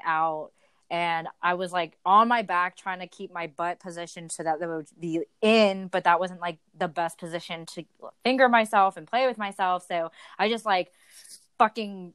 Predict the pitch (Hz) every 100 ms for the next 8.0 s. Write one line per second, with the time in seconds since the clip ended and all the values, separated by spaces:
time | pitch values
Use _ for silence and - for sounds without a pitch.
0 | _ 175 160 165 214 214 214 208 202 208
1 | 190 185 175 175 180 185 185 175 175 -
2 | 170 160 208 202 185 180 165 180 170 175
3 | 165 156 170 160 156 - 165 165 160 156
4 | 151 - 165 160 262 277 311 320 262 247
5 | 214 - - 208 202 202 - 175 170 170
6 | 180 - 262 262 302 285 226 190 - 170
7 | 180 - 170 165 160 160 165 160 156